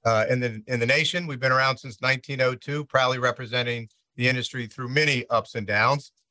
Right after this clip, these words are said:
And I should also give a shout out now that, so we have refining members, pet chem members, and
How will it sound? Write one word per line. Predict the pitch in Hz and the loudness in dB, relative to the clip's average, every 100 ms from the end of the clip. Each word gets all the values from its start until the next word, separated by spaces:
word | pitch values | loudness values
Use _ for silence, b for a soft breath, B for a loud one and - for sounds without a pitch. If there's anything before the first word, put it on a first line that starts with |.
| _ - | _ 0
And | |
I | 131 | 2
should | - 156 | 2 2
also | 180 - 160 135 | 2 2 0 0
give | 139 131 | -2 -2
a | |
shout | - 139 139 | 0 2 4
out | 123 - | 2 0
now | 117 123 123 | -2 0 0
that, | 110 - _ _ _ | -2 -4 _ _ _
so | 131 | -4
we | 131 | 2
have | 131 123 113 _ - | 4 2 -2 _ -10
refining | 113 - 147 156 147 | -4 2 2 2 0
members, | 147 143 - | -2 -2 -6
pet | 143 139 | -2 -2
chem | - 139 | -2 -4
members, | 139 143 143 127 123 | -2 -4 -6 -8 -6
and | 120 | -6